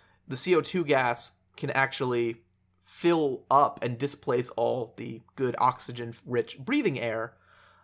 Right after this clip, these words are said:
and actually people can suffocate just at ground level due to C O two gases from the volcano. Never mind getting hit, ki-, killed in all the cool ways like lava and heat and, you know, actual poisons. You can just die from the,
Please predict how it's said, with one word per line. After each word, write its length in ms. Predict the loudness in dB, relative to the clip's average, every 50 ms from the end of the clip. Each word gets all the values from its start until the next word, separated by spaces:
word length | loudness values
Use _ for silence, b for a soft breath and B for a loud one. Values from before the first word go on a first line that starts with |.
| b b -4
and 340 | -2 -2 -2 -4 -6 -8 -6 -2
actually 300 | 0 0 0 0 -6 -6
people 160 | -6 -8 -8
can 120 | -8 -8 -6
suffocate 640 | 0 2 2 2 2 -2 -2 -2 -2 -2 -4 -4
just 200 | -8 -8 -8 -8 -10 _ _ -8 _
at 180 | -4 -4 -2
ground 320 | -2 0 0 0 0 0 0
level 480 | -2 -2 -2 -2 -4 -6 -6 -8 _ _ _ _ _ _
due 120 | -6 -6
to 60 | -6
C 180 | -6 -6 -6 -6
O 60 | -6
two 200 | -6 -6 -6 -4
gases 460 | -4 -4 -4 -4 -6 -10 -12 -12 -14 _ _ _ _
from 160 | -4 -2 -2
the 80 | -2
volcano. 460 | -4 -4 -6 -6 -8 -10 -8 -8 -10 -6
Never 260 | 0 0 2 2 2
mind 240 | 2 2 0 0 0
getting 320 | -2 -6 -6 -10 -12 -16 -14
hit, 200 | _ -14 -14 _
ki-, 120 | -12 -12 -10 -12 -2
killed 220 | 0 0 0 2
in 60 | 0 -4
all 80 | -4
the 80 | -4 -6
cool 240 | -2 0 0 2 4
ways 220 | 2 2 2 0
like 180 | -4 -10 -10 -6
lava 580 | -6 -4 -4 -4 -6 -6 -6 -6 -6 -6 -6 -8
and 160 | -10 -12 -16 -20 _
heat 360 | -20 -14 -12 -10 -10 -10 -10
and, 280 | -12 -16 -16 -16 -18 -20 _ _ B B B B B B B B B B B B B
you 140 | _ -12 -8
know, 140 | -8 -6 -2
actual 340 | 0 0 0 0 0 -2 -2
poisons. 480 | -2 -2 -4 -4 -4 -6 -8 -12 -10 -12
You 80 | -12
can 120 | -10 -10 -12
just 160 | -12 -8 -6
die 240 | -6 -6 -6 -8 -10
from 180 | -12 -14 -14
the, 120 | -14 -14